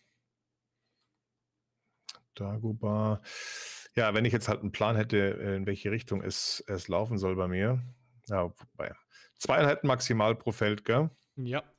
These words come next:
Speaker 1: Wir gehen ein A T S T nach Kashyyyk, äh, Kashyyyk, ein Sturmtrooper, äh, Regiment, Division, was auch immer, nach Kashyyyk. <laughs>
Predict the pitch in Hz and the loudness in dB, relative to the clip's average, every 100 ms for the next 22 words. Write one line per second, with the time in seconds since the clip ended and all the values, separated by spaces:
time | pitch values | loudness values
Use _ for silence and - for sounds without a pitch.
0 | _ _ _ _ _ _ 117 110 113 104 | _ _ _ _ _ _ -4 0 0 0
1 | 110 110 117 120 120 - - 113 110 - | -2 -2 -2 -2 -2 -4 -2 -2 -2 -4
2 | 101 - 135 - - - 110 - - 139 | -4 -2 -4 -4 -18 -12 -10 -8 -4 -4
3 | - 113 113 - 139 131 139 - 127 120 | -2 -4 -4 -4 -4 -2 -4 2 4 4
4 | 120 - 117 110 110 110 113 - _ _ | 0 -6 -6 -4 -4 -4 -6 -12 _ _
5 | 113 113 107 120 123 110 101 117 127 120 | -2 2 2 2 2 2 2 2 2 0
6 | 123 - 143 147 151 151 - - - - | -2 0 2 4 4 2 -10 -18 -16 -4
7 | 127 123 127 123 143 - - _ _ _ | -2 0 0 0 0 -2 -18 _ _ _
8 | - - - - - - - 131 | -16 -10 -2 2 2 2 0 0